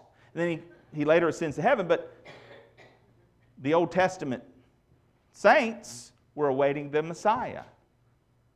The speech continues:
The church, the body of Christ, is not found in the Old Testament. Old Testament saints are not part of the body of Christ. Dispensational argument. Christ's first coming.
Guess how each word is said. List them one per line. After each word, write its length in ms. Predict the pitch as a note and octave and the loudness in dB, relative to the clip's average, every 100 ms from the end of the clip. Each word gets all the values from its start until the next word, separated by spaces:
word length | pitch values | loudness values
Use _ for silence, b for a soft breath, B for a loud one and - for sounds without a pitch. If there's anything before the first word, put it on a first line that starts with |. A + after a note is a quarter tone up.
| _ _ _ _ _ _ _ _ _ _ _ _ _ _ _ _ _ _ | _ _ _ _ _ _ _ _ _ _ _ _ _ _ _ _ _ _
The 60 | - | -20
church, 720 | - B2+ E3 C4 - - - _ _ - | -2 0 0 -2 -12 -20 -20 _ _ -8
the 60 | |
body 220 | G#2+ A#2+ | -4 -2
of 100 | E3 | -4
Christ, 320 | - D3+ E3 C3 | -2 -2 -2 -6
is 80 | |
not 200 | B2+ C3 | -6 -4
found 200 | E3+ F#3 | -2 -4
in 60 | D3+ | -4
the 60 | B2 | -6
Old 100 | A2+ | -2
Testament. 380 | A#2 - - B B | -4 -4 -12 B B
Old 140 | - D3+ | -4 -2
Testament 320 | D3+ B2+ A#2 | -4 -6 -8
saints 220 | C3 B2+ | -8 -6
are 20 | |
not 220 | A2+ G#2+ - | -8 -6 -2
part 200 | A#2+ - | -4 -2
of 240 | A2+ G#2 | -6 -6
the 40 | F#2 | -8
body 260 | F#2+ F#2+ | -8 -8
of 120 | F#2+ - | -10 -4
Christ. 460 | F3+ C3 - - _ _ _ _ _ _ _ _ _ _ - | -2 0 -4 -16 _ _ _ _ _ _ _ _ _ _ -14
Dispensational 600 | A2 A2+ G#2+ F#2+ - G#2 | -12 -10 -10 -10 -10 -12
argument. 260 | G2 D#2+ b b b b b | -14 -16 b b b b b
Christ's 300 | A#3 B3 - | 8 10 10
first 280 | C4+ C4 C4 | 10 8 8
coming. 400 | C4 C4 F#3 | 6 8 4